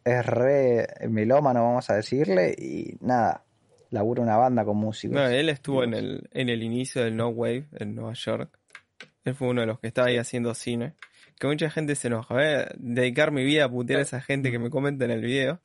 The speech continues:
Speaker 2: Que el chabón hacía cine No Wave <laughs> y nadie entiende que el No Wave no era música solamente. Y estuvo en toda esa corriente que estaba Debbie Harris y estaba este, eh,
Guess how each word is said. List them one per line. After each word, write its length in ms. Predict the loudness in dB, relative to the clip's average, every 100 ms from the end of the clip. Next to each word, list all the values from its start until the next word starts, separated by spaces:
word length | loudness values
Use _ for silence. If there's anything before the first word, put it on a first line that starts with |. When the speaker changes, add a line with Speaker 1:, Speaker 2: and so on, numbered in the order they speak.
| _ _ _ _ _ _ _
Speaker 2:
Que 80 | -4
el 160 | -4
chabón 240 | 2 4 4
hacía 260 | 4 2 2
cine 280 | 0 0
No 160 | 2 2
Wave 380 | 2 2 4 2 2
<laughs> 60 |
y 240 | 2 2 4
nadie 260 | 4 4
entiende 460 | 0 0 0 0 0
que 100 | 2 0
el 180 | 0
No 140 | 0 0
Wave 220 | 0 0
no 100 | 2
era 160 | 0 0
música 540 | -4 -6 -6 -2 -2
solamente. 720 | 0 -2 0 -2 -4 -4 -8 -12 _ _ _ _ _ _ -6
Y 140 | -4
estuvo 240 | 0 2 2
en 80 |
toda 100 | 2
esa 180 | 2 2
corriente 360 | 2 2 2 0
que 40 |
estaba 200 | 2 2 2
Debbie 280 | 0 -2 2
Harris 480 | 4 4 0 -4 -4
y 180 | -4 -2
estaba 320 | 2 4 2
este, 340 | 0 -4 -4 -10 -18 -16 -8
eh, 280 | -6 -6